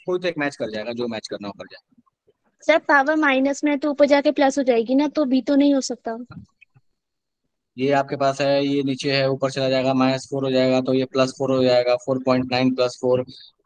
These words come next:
Speaker 1: पच्चीस, तो ये लगभग आ जाएगा आपके पास, अ, टेन का power four upon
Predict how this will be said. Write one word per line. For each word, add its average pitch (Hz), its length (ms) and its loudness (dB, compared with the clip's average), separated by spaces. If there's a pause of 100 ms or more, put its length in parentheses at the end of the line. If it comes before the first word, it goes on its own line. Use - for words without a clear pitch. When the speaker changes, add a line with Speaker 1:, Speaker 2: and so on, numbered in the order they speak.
(100)
Speaker 1:
पच्चीस, 160 560 0 (200)
तो 135 100 2
ये 139 180 4
लगभग 139 400 2
आ 139 120 4
जाएगा 135 300 2
आपके 131 220 -4
पास, 135 460 0
अ, 214 60 -4 (1400)
टेन 135 260 2
का 139 180 0
power 131 420 2 (140)
four 156 300 -2 (160)
upon 131 480 0